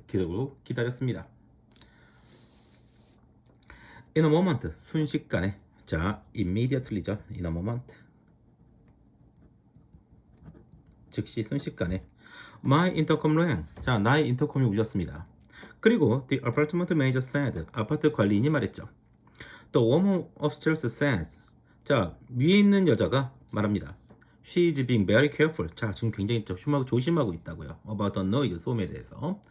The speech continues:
그리고 그녀는 또한 말합니다. She is sorry, 미안하다고요. He hung up. 자, 그래서 그가, 어, 그리고 나서 그는 전화를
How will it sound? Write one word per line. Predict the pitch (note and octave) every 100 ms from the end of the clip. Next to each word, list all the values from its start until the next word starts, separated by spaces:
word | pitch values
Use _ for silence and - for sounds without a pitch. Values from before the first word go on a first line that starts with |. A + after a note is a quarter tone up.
| - - - - -
그리고 | - G#3 A3
그녀는 | F#3 F3+
또한 | E3+ E3 B2
말합니다. | G#2 C3+ A2+ - -
She | - A2 G#2
is |
sorry, | - - C3 G#2+
미안하다고요. | E2+ A#2 C#3 B2 D#2+ - - - _ _ _ _ _ -
He | A2
hung | G2 G#2+
up. | C3+ - -
자, | - D2 - -
그래서 | - E2+ G#2+
그가, | - G2 D#3 G3+ _ _ _ _ -
어, | G2+ F2 F2+ F#2+ G#2+ -
그리고 | G#2+ G2
나서 | E2 A2+
그는 | - B2 E3 - -
전화를 | - D2+ C#3 D#3+